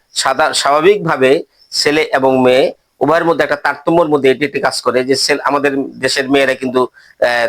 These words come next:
তেমন একটু ধূমপান করে না, মদ্যপান করে না, নেশা করে না, ছেলেরা যেভাবে করে। তো একজন মেয়ে সে ওপেনলি ক্যামেরার সামনে, জাতির সামনে বলতেছে যে, "আমি মদ খাই", এবং রাজও মদ খায়।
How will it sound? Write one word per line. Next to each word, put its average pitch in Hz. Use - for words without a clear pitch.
তেমন 131
একটু 120
ধূমপান 123
করে 120
না, 120
মদ্যপান 123
করে 127
না, 123
নেশা 135
করে 123
না, 120
ছেলেরা 170
যেভাবে 139
করে। 107
তো -
একজন 185
মেয়ে 175
সে 208
ওপেনলি 196
ক্যামেরার 156
সামনে, 143
জাতির 139
সামনে 156
বলতেছে 139
যে, 135
"আমি 151
মদ 160
খাই", 117
এবং 139
রাজও 175
মদ -
খায়। 92